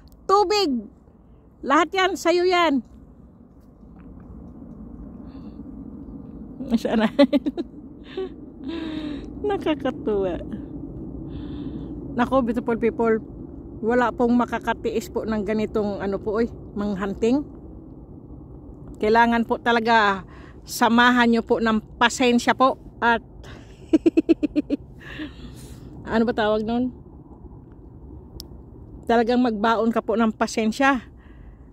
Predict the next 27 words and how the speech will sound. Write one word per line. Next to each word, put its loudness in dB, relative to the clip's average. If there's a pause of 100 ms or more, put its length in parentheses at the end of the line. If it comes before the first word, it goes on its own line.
pag 2
ganito 4
po 2
manghunting 4
kasi 2
po 4
boring 8
po 4
ito 4
sa -2
mga 4
baguhan 4
po. 6 (840)
<laughs> -6
Yung 6
pinaggagawa 4
ko -2
po, 4 (120)
boring 4
po 2
yan. 2 (1400)
Hindi 4
po -2
sila 0
sanay 2
sa -2
ganyan. 0